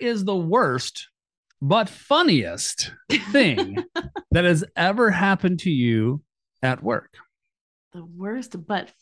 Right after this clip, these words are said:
Speaker 2: funniest.
Speaker 1: Worst
Speaker 2: Wow.
Speaker 1: but funniest.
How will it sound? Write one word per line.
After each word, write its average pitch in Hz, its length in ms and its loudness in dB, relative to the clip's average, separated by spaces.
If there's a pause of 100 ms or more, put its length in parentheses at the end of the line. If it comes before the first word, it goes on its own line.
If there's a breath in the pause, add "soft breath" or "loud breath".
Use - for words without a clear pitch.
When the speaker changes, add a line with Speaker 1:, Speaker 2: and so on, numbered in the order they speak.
(120)
Speaker 2:
funniest. 185 680 -2
Speaker 1:
Worst 202 340 4
Speaker 2:
Wow. 180 120 0
Speaker 1:
but 202 160 4
funniest. 151 960 -2